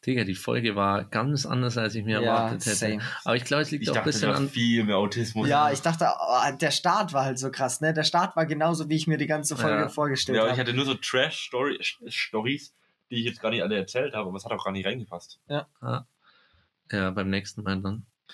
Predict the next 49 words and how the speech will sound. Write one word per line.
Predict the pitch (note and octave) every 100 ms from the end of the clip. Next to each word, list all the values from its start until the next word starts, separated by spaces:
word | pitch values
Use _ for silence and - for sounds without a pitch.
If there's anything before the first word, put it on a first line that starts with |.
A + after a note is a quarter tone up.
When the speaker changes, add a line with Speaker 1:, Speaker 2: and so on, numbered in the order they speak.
| - _ -
Speaker 2:
Übelst | C#3 C#3+ B2+ A#2 -
deep | C3+ B2+ A#2+
einfach. | G#2+ A2 G#2+
Speaker 3:
Ja, | A2+
eben | A#2+ B2+ A#2+
dann, | A#2+ A#2+ A#2+
Speaker 1:
Aber | B2
ich |
glaub, | A2 C#3
Speaker 3:
ähm, |
Speaker 1:
es | D3
liegt | D3 D3
auch | B2+ A#2+
an | A#2
der | A#2
Uhrzeit. | B2+ A#2+ - G#2+ F#2+ - _
Speaker 2:
Ja, | C3
Speaker 3:
ja. | A#2+ A#2 A#2+ A#2+ F2+ F#2
Speaker 2:
ja. | A2 G#2+
Speaker 3:
Und | - G#2
am | G#2 F#2+
Vibe, | E2+ F2+ G#2+
so, | - G#2
wir | G#2+
kommen | G#2+ A2+ A2
wieder | A2 -
das | - -
erste | G#2 A#2
Mal | A2
zusammen, | - G2 G2 A2
wir | G2
labern | G2 A2
wieder | G#2+ G#2
über | F#2
alte | G2 G#2
Sachen. | G2 G2+ - A2 F#2+
Speaker 1:
Ja. | A2+
Speaker 2:
Ja. | G#2+ G#2+ - - _ _ _ _ _ _ _ _ _ - - - - _ _ _ _ _ _
Speaker 1:
Wild. | A2+ A2+
Speaker 3:
Ja. | G#2+ - - - - -
Eben, | A#2+
dann | B2+
bin | A2+
ich | B2
heute | B2+
das | A#2+
kleine | - A2
Löffelchen, | G#2+ G#2 G#2 G#2
oder? | G2+ A2+ A2+